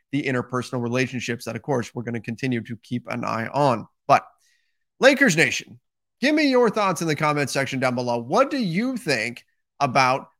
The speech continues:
the Lakers, their preseason game tonight against Sacramento Kings? What are you hoping to see from L A as they get one last chance to prepare for Tuesday night's matchup with the Golden State Warriors? Give me your thoughts in the comment section down below. If you're over here on YouTube,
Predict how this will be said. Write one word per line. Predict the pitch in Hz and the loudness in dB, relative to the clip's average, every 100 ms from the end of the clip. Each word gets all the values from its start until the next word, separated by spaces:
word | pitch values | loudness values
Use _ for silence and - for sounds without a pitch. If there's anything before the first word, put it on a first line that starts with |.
| - | -4
the | 131 | -2
Lakers, | 131 185 185 196 143 | 2 2 2 0 0
their | 139 | -2
preseason | - 180 196 180 170 156 | -2 -4 -2 -2 -4 -2
game | 165 147 | -4 -4
tonight | 143 139 | -2 0
against | 143 135 - | 0 -4 -2
Sacramento | 135 131 139 127 | -4 -2 -6 -4
Kings? | 139 147 123 | -2 -2 -2
What | 123 135 220 - | -6 -4 -2 0
are | 151 | -2
you | 135 196 233 | -2 -6 -6
hoping | 156 180 170 147 | -6 -6 -6 -4
to | 135 | -4
see | - - 277 151 131 139 _ _ _ _ | -2 0 0 0 -2 -10 _ _ _ _
from | - 151 147 | -2 -2 2
L | 156 156 | 2 4
A | 143 131 - | 4 4 2
as | 143 156 143 | 2 2 0
they | 147 147 | 2 0
get | 123 135 123 | 0 -4 -4
one | 123 147 175 220 202 | -4 0 0 -2 -6
last | 151 156 160 170 - _ | -6 -4 -2 -2 -6 _
chance | - 170 113 110 - _ _ _ | -2 0 0 -4 -14 _ _ _
to | 143 | -12
prepare | 165 151 175 123 90 - _ _ - | -10 0 2 2 0 -12 _ _ -10
for | 139 | -8
Tuesday | - 147 131 135 | -2 -2 0 0
night's | 123 123 | 0 -4
matchup | 131 120 - 92 _ | -4 -4 -6 -16 _
with | 127 123 120 | -6 -6 -6
the | |
Golden | 120 123 123 | -8 -6 -8
State | - 127 | -6 -6
Warriors? | 117 123 117 117 | -4 -4 -4 -6
Give | - 151 | -4 -2
me | 160 | 0
your | 139 160 165 | 0 0 0
thoughts | 160 156 147 | -2 -4 -6
in | |
the | 135 | -8
comment | 147 151 139 | -4 -4 -4
section | 147 143 | -6 -4
down | 139 131 | -4 -2
below. | 131 180 | -2 -2
If | - | -2
you're | 139 | -4
over | 131 | -4
here | 139 | -4
on | - 123 | -2 -4
YouTube, | 135 247 208 254 | -2 -4 -4 -4